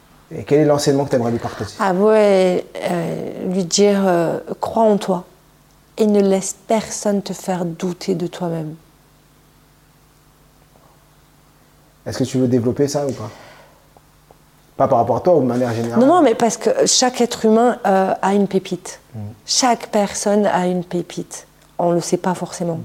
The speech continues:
Speaker 2: parce qu'elle est tellement, euh, naturelle chez nous, cette pépite, qu'on voit pas qu'on a
Speaker 1: Mm.
Speaker 2: cette pépite,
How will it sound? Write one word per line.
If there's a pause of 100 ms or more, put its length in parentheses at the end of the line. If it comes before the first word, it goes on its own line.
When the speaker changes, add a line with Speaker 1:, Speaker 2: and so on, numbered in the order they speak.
(140)
Speaker 2:
parce
qu'elle
est
tellement,
euh,
naturelle
chez
nous, (140)
cette
pépite, (320)
qu'on
voit
pas
qu'on
a
Speaker 1:
Mm.
Speaker 2:
cette
pépite,